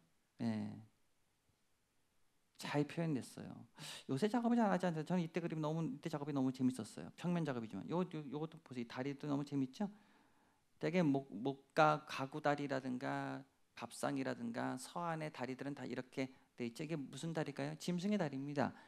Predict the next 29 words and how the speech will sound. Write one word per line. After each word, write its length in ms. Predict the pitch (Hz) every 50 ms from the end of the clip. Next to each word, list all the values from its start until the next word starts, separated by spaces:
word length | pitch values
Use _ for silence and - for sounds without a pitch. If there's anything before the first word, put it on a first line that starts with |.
| - - - _ _
개다리나 540 | - - 127 127 127 127 127 127 123 123 123 123 - -
호랑이 260 | - 139 139 143 139 123
다리. 240 | 110 104 110 113 - - -
우리가 180 | 104 107 117
왜 140 | 113 127 127 - - - - - - _ _
개다리 320 | - 123 123 123 127 127 123
밥상이라든가 760 | 113 110 - - 113 120 117 107 107 101 - 107 104 104 101 - - - -
호족반이라고 580 | 143 - 135 - - - 143 123 113 113 110
말하는 260 | 110 104 101 95 95 98
건 140 | 110 127
다 80 | 127 127
짐승의 540 | 127 - - - 135 131 127 135 139 135 135
다리를 500 | - - - 113 113 110 123 156 190 190 - - - - _
밑에 520 | - 113 113 - - _ - 139 139 135 135
받친 380 | - - - - - 151 147
겁니다. 200 | 131 113 107 95
왜 80 | - 151
그럴까요? 560 | 165 185 180 180 180 180 165 165 185 233 233 - - - - - - - - -
상파는 2000 | - - - - 214 208 202 202 202 202 - 202 196 190 180 180 180 190 202 208 202 202 196 190 185 180 175 170 165 160 151 143 131 117 110 113 127 127 135 143 151 135
양이고 640 | 117 110 117 131 143 147 143 135 107 95 87 - - - _ _ _ _ _ _ _ _ _ _ _
네 280 | 117 117 131 139 156
다리로 380 | 156 165 165 160 156 156 160 160
땅을 360 | - - 160 160 160 156 156
짚고 240 | - - - - 147
다니는 380 | 139 139 135 127 127 123 123 123
동물들의 580 | - 127 120 117 120 117 113 117 120 110 113
다리는 480 | 113 - 113 107 107 113 151 170 165 - -
음이기 360 | 151 160 160 165 165 165 156
때문에 640 | - - - - 95 98 113 156 190 196 131 -